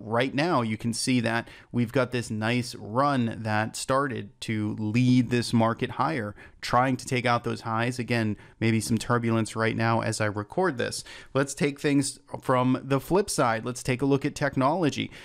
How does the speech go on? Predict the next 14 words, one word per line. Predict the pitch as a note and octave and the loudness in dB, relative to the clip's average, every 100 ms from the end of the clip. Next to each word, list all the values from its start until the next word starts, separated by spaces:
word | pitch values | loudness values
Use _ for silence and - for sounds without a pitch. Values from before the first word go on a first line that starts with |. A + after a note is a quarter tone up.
| - | -8
Technology | - C3+ B2+ C3+ G3+ F#3 A#2+ A#2+ A#2+ | -2 0 4 4 4 2 0 -2 -2
to | B2 | -4
start | - A#2+ B2 | 0 2 4
off | A#2 - | 2 0
this | B2 A#2+ B2 | 0 0 0
year | A2 A2 D3 - | 2 2 2 0
has, | B2+ A#2+ A#2 - - - | 0 2 0 -4 -10 -4
has | A#2+ A#2 - | 0 0 2
been | A#2+ A#2 | 4 4
the | A#2+ | 4
underperformer. | A#2+ A#2+ B2 B2+ - E3+ F#3+ A2 | 2 2 2 0 -2 2 2 4
In | G#2 | 2
fact, | - G#2+ A2 A#2 | 2 0 0 -6
it's | - | -10